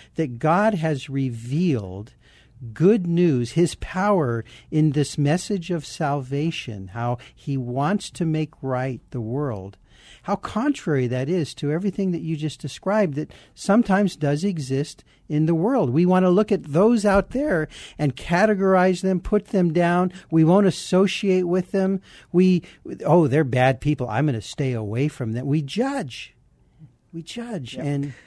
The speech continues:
Speaker 2: You know, brother, I'm gonna say some things right now that probably, um, some believers may not like.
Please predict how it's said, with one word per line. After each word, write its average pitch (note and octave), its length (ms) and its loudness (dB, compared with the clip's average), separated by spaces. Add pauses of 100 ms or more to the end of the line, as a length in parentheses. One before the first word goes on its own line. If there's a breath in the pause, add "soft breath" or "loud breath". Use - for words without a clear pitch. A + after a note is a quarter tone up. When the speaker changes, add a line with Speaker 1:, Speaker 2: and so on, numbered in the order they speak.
(320 soft breath)
Speaker 2:
You F3 60 -2
know, F3 120 4
brother, F3+ 260 6
I'm D3+ 100 4
gonna D#3 160 4
say F#3 220 4
some C3+ 220 2
things D#3 340 2
right A2 200 6
now G#2+ 520 2
that - 180 0
probably, C#3+ 760 4
um, G#2+ 480 0 (360)
some D3+ 280 2
believers B2 440 4
may G#2 160 0
not G#2+ 220 0
like. F#2 520 -2